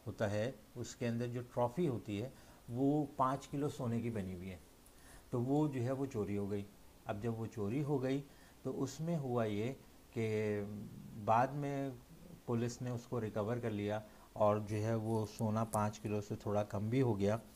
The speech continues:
तो बाद में साइंटिस्ट के सामने ये मसला भी रखा गया कि ये जो बार हमने रखी हुई है प्लैटिनम इरिडियम की,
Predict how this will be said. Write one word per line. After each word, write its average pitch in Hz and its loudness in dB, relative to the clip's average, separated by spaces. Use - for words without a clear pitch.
तो 117 4
बाद 110 8
में 165 4
साइंटिस्ट 123 2
के 120 2
सामने 110 2
ये 107 2
मसला 107 -4
भी 107 -2
रखा 98 -4
गया 107 0
कि 131 2
ये 139 2
जो 160 4
बार 101 6
हमने 160 -2
रखी 117 -2
हुई 104 -2
है 107 0
प्लैटिनम 104 0
इरिडियम 101 -2
की, 92 -10